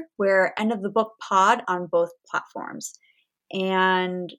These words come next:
second, with the Nexstar acquisition of the C W, it's looking like none of the network's freshman shows are likely to have the back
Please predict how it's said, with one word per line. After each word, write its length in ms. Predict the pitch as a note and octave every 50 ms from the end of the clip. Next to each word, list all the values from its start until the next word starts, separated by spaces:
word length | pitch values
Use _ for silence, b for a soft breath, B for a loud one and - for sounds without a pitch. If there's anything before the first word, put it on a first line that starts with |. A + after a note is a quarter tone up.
| _ -
second, 480 | - - A3+ A3+ G#3+ G3+ G#3+ B3 B3+ B3+
with 240 | A3+ G3+ G3+ G3+ G3+ -
the 60 | G3+
Nexstar 440 | G3 G#3 A3 G#3+ - - A#3 G#3+ -
acquisition 680 | - G3+ G#3 G#3 - G#3+ G3 G3 G#3 G3+ - G#3+ G3+ F#3+
of 180 | - F#3 F3
the 60 | F3 F#3
C 160 | - - F3+
W, 320 | F#3 F#3+ F3+ G#3+ A#3+ B3+
it's 220 | A#3 - - - -
looking 360 | D4 C#4+ D#4 D#4 D#4 D#4 D4+
like 180 | D4 C#4 C#4
none 160 | B3+ B3+ B3+ C4+
of 80 | C4+
the 80 | C#4 C4+
network's 420 | C4 B3 - - B3 A#3+ - -
freshman 420 | - A#3+ A3+ A#3 - - B3 A#3 A3
shows 200 | A#3+ A#3 A3+ A3
are 120 | G#3+ G#3
likely 280 | G#3+ A3 G#3+ A3 A#3+ A3
to 80 | A3 G3
have 340 | G3+ G#3+ G3+ G3 F#3+ F3+
the 80 | E3+ D#3+
back 240 | E3+ F#3+ F#3+ F#3+